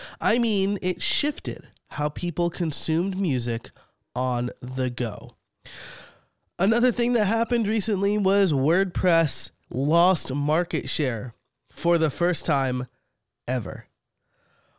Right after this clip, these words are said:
How are these two events related? They both happened this week, of course, but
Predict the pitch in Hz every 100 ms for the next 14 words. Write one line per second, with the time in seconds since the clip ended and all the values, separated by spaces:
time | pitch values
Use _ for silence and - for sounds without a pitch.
0 | _ _ _ - 240 285 285 233 220 -
1 | 214 180 156 147 139 123 143 131 135 117
2 | 110 113 120 135 127 131 123 123 117 131
3 | - 151 208 151 - - 120 147 - 170
4 | 156